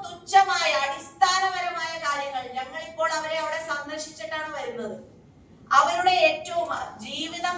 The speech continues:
തന്നെ, ഇപ്പൊ ഒരു അഞ്ച് ദിവസമായി തന്നെ നിരാഹാരം കിടക്കുന്ന സ്ഥിതി ഉണ്ടായിട്ട് പോലും ഒരു ഡോക്ടറെ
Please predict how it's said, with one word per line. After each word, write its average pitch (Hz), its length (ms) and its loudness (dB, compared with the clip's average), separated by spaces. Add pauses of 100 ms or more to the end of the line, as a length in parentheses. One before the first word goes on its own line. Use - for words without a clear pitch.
തന്നെ, 311 200 -4
ഇപ്പൊ 302 140 0
ഒരു 294 160 6
അഞ്ച് 311 260 -4 (120)
ദിവസമായി 320 640 -2 (100)
തന്നെ 311 300 -4 (800)
നിരാഹാരം 311 680 6
കിടക്കുന്ന 302 480 -4
സ്ഥിതി 294 360 -10
ഉണ്ടായിട്ട് 277 440 0
പോലും 277 280 0
ഒരു 311 120 -6 (120)
ഡോക്ടറെ 311 540 0